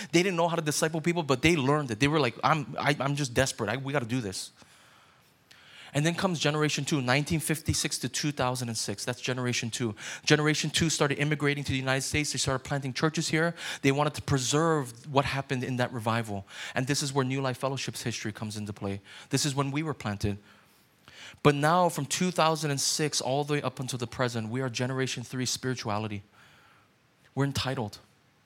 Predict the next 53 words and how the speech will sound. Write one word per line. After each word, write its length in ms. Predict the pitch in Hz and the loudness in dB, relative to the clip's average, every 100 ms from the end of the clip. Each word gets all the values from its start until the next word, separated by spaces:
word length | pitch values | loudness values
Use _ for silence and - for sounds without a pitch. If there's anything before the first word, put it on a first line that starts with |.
| _ _ _ _ _ _ _ - - - _ | _ _ _ _ _ _ _ -20 -20 -20 _
Think 300 | - 190 208 | 0 0 2
about 280 | 165 123 95 | 2 2 0
it. 120 | 87 - - _ _ _ | -4 -12 -20 _ _ _
I, 200 | 139 170 | 2 4
I 40 | |
think 180 | 170 214 | 2 0
about 160 | 202 180 | 0 2
myself. 320 | 160 - 151 | 0 0 2
I'm 140 | 143 | 2
putting 160 | 185 208 | 0 -2
myself 380 | 175 - 165 - | 0 -2 -2 -4
here, 120 | 107 | -6
okay? 280 | 101 120 139 - - - | -4 -4 -6 -14 -18 0
When 140 | 151 190 | 4 4
I 60 | |
walk 260 | 220 196 214 | 4 2 2
into 160 | 180 | -2
churches, 380 | - 180 185 165 | 0 0 0 0
you 60 | 170 | 0
know 60 | |
what 80 | 190 | 0
I 100 | 156 | 0
say? 280 | 165 190 202 - - - | -2 -4 -6 -10 -4 0
I 80 | |
say 180 | 175 202 | 2 2
things 280 | 190 185 170 | 0 -2 0
like 100 | 156 | 0
this. 140 | 147 | 2
"I've 180 | 160 190 | 2 4
never 200 | 202 202 | 2 2
seen 300 | 202 214 196 | 0 0 0
Generation 520 | 170 180 180 175 175 | 2 2 2 0 0
One. 260 | 151 185 202 | 2 2 2
I 120 | 160 | 2
didn't 180 | 175 185 | 2 0
see 200 | - 190 | 0 0
the 100 | 160 | 0
Great 260 | 165 175 180 | 0 0 2
Revival. 420 | 160 165 180 175 | 2 2 2 0
I 80 | 175 | 0
didn't 120 | 196 | 0
see 140 | - 180 | 0 0
all 80 | |
the 60 | 175 | 0
sacrifices. 640 | - 180 185 180 180 175 160 | 0 0 0 -2 -2 -2 -2
I 80 | |
didn't 120 | 208 196 | -2 -2
see 140 | 170 | -4
any 140 | 196 | -2
of 80 | 180 | 0
that 160 | 139 - | -2 -2
stuff, 200 | 127 120 | -4 -2
right? 180 | 135 | -2